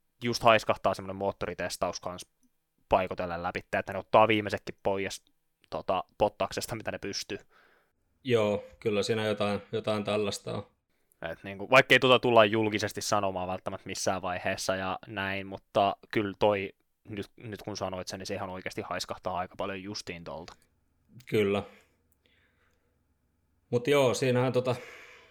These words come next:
Speaker 2: sitten vielä tuloslistaa kun kattelee, niin tosiaan herra Räikkönenhän tuli sieltä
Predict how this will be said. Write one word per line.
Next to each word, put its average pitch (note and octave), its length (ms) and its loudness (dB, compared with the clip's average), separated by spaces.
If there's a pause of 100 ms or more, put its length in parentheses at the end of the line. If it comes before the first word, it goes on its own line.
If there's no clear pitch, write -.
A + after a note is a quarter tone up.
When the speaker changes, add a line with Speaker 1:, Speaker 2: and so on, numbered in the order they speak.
(440)
Speaker 2:
sitten B2 300 0
vielä B2 140 6
tuloslistaa B2 640 2
kun A2+ 120 0
kattelee, A#2 480 0
niin A2 140 0
tosiaan A2 420 0 (1400)
herra C3+ 200 6
Räikkönenhän C3 600 4
tuli C3 220 2
sieltä B2+ 260 2